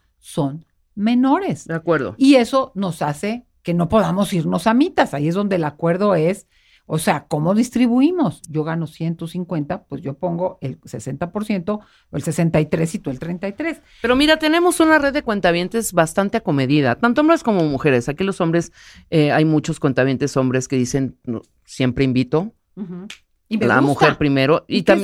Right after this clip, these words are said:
Speaker 1: distinto?
Speaker 2: claro.
Speaker 1: Y hay mujeres que dicen, "Yo cocino y a mí me gusta, está bien".
Speaker 2: Exactamente. Mira, aquí como Coco, que dice, "Hola, yo en las primeras citas sacaba mi dinero y él me decía, 'No, no, no, no, no, para nada, Coco.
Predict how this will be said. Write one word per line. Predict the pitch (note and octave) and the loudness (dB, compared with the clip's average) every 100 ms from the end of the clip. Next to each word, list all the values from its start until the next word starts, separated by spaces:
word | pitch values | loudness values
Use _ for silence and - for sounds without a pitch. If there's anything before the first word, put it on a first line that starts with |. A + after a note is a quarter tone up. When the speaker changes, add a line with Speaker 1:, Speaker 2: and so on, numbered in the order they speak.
| F#3 | 0
Speaker 1:
distinto? | - | 2
Speaker 2:
claro. | C4 C#4 G3+ | 4 4 4
Speaker 1:
Y | C4 | 4
hay | |
mujeres | C#4+ D4 D#4 - | 2 2 -2 0
que | D4 | 0
dicen, | D4+ B3 | 2 2
"Yo | B3+ B3+ | 2 2
cocino | E4 C4 B3 B3 | -2 2 0 0
y | A#3 | 2
a | A#3 | 4
mí | B3+ | 4
me | C4+ | 2
gusta, | C4+ C#4+ B3 | 0 2 2
está | A#3+ | 2
bien". | C#4 | 2
Speaker 2:
Exactamente. | C#4+ C#4+ C#4 B3 G3+ | 4 4 2 4 2
Mira, | B3 B3+ | 4 2
aquí | B3+ C#4+ | 2 -2
como | C#4+ C4+ C4 | 0 0 2
Coco, | D4 C#4+ B3 | 0 2 0
que | A3+ | 0
dice, | A3+ - G3+ | 2 2 2
"Hola, | A3+ G#3+ F3+ - | 4 4 2 -2
yo | F3 A#3 | 0 2
en | |
las | C#4 C4+ | 2 -2
primeras | B3 B3 C4 - | -2 0 0 2
citas | D4 - A3 F#4 - - _ | 0 4 2 2 -8 -14 _
sacaba | - E3 D#3+ D3+ E3+ | -2 0 2 2 2
mi | G#3 | 0
dinero | A3 B3 G#3+ G3+ | 0 2 2 2
y | A3+ | 2
él | D#3 | 2
me | D#3+ | 4
decía, | E3 D#3 F#3 F3 | 2 2 4 4
'No, | C#3 | 2
no, | C#3 D3 | -4 -2
no, | D#3+ F3+ | -2 0
no, | D#3+ | 0
no, | C#3+ G3 | 0 2
para | D3 A#2+ | 2 2
nada, | B2+ G3 A3+ | 0 2 0
Coco. | - F#3 C3+ | -2 -2 -4